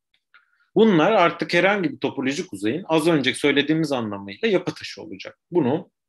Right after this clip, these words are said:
göstermek mümkün. Euler karakteristik. Az önce ne yaptık? Köşeden kenar çıkar sonra yüz çıkar. Burada sırayla alternate ettiriyoruz. Yani sıfır simplexleri say,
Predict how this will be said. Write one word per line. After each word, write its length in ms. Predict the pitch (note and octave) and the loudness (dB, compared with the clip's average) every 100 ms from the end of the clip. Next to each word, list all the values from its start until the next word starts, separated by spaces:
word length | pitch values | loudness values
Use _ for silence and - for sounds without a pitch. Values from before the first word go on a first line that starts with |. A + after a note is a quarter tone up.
| _ _ _ _ _ | _ _ _ _ _
göstermek 680 | - D3 - A2 A2 E3 E3 | 0 0 2 -2 0 -2 -4
mümkün. 360 | A2 F#2 - - | -8 -10 -16 -4
Euler 400 | D#3+ G#3 G#3+ C#3 | 4 4 6 2
karakteristik. 760 | - A2+ - - G#2+ - - E3 | 2 -2 -4 -8 -12 -10 -12 -2
Az 180 | F3+ F3+ | 0 2
önce 280 | F3+ D3 D#3 | 2 2 2
ne 60 | |
yaptık? 420 | G#3 - - A#3+ - | 2 0 -4 -8 -2
Köşeden 480 | E3+ E3 E3 D3+ C#3+ | 0 2 2 0 -2
kenar 360 | E3 D#3+ C#3 | -2 0 -2
çıkar 280 | - - C3 | -6 -4 -4
sonra 320 | A2 C3 A#2+ | -4 -8 -6
yüz 240 | A2 D3+ - | -4 -6 -6
çıkar. 360 | - F#3 A3+ - _ _ _ _ | -6 -4 -4 -8 _ _ _ _
Burada 260 | G3 A3 A3 | 2 4 2
sırayla 460 | A3 G#3+ F3 D3+ | 2 2 4 4
alternate 640 | G3 F3+ F3 F3+ F3+ F3 D3 | 4 4 2 0 0 -2 -2
ettiriyoruz. 520 | - - G#2+ G2 F#2 | -6 -8 -8 -8 -6
Yani 180 | G2 F#2+ | -6 -4
sıfır 300 | - G3+ E3+ | -4 -2 -2
simplexleri 680 | - A2 - G2+ - G2+ G2 | -4 -8 -4 -6 -4 -8 -8
say, 360 | - C3 A3+ | -2 -2 -2